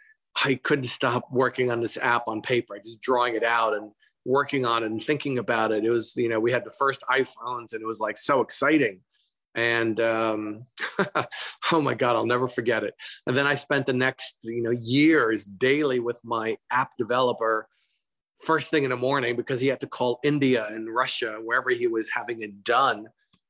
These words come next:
And we would tweak it and tweak it and tweak it and tweak it. And very much the way my personality is to go all in. I don't have, like, a first gear. I just go right to the top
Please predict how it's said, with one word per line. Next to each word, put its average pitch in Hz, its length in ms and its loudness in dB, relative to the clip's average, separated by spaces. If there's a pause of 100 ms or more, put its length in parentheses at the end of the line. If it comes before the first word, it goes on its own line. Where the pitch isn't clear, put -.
And 123 180 2
we 127 100 4
would 127 180 0
tweak 175 340 2
it 113 100 -2
and 117 120 -6
tweak - 280 2
it 117 100 -2
and 113 100 -6
tweak 165 280 2
it 117 80 0
and 113 120 -4
tweak 160 260 2
it. 147 160 -4 (480)
And 135 200 -2 (260)
very 170 420 4
much 185 340 0
the 147 180 2
way 143 160 2 (200)
my 131 200 2
personality 131 800 0
is 113 180 -6
to 110 100 -16 (160)
go 123 360 2 (160)
all 139 260 4
in. 104 400 -4 (280)
I 135 60 2
don't 175 200 0
have, 160 500 2 (460)
like, 131 380 -4
a 139 60 0
first 147 420 2 (140)
gear. 113 380 2
I 120 80 0
just 139 180 -2
go 135 80 2 (200)
right 143 220 4
to 156 80 -2
the 143 120 0
top 110 260 -6